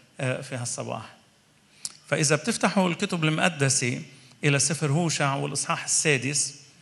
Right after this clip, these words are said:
رح أقرأ الإصحاح السادس مثل ما هو، ونحاول نرجع نحط النص هيدا بالسياق تبعه لنشوف شو، آه، شو عم بيصير هونيك.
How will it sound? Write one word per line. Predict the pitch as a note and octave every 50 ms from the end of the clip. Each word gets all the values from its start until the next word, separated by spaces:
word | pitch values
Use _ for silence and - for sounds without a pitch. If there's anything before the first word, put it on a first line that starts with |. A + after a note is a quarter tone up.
| - - - - -
رح | D3+ D3 - -
أقرأ | A3+ B3+ F#3+ E3 E3+
الإصحاح | E3+ - E3 - - - F3 D#3 -
السادس | - - - - D#3+ D3+ C3+ C#3+ D3 C#3 - - D#3
مثل | D3 - D#3
ما | D3 C3+
هو، | B2+ C#3 A#2+ A#2 B2+ C3+ D3 - - - - - - - - - _ _ _ -
ونحاول | D3+ C#3 C3+ C#3 C#3 C3+ - - D3+ C3+ C3+ C3+ B2+ - - E3+ E3+ E3+ E3+ E3 D#3+ D#3 E3 D#3+ E3
نرجع | D3 D3+ E3 D3+ D3 D3+ C#3+ C#3
نحط | C3+ - - F3 - - E3
النص | D3+ C#3+ D3 D3+ C#3+ C#3+ - - D3
هيدا | D3 C#3+ C3+ C3 C3
بالسياق | B2+ C3+ C3+ - - - C#3+ C#3+ C3+ C3 C#3 -
تبعه | C#3+ C3 A#2+ A#2+ A2+ A2+ A#2+ A#2+ - - - - - - -
لنشوف | C#3 C3+ C3 - D#3 C#3 - -
شو، | - E3+ D#3+ D#3 D3 D3 D3 - - -
آه، | B2+ C3 C3 C3+ C#3+ C3
شو | - - C#3+
عم | C3 C#3 C#3
بيصير | C3+ B2+ - - B2+ B2 A#2
هونيك. | A#2 B2 A#2+ A#2+ A#2+ A#2 - -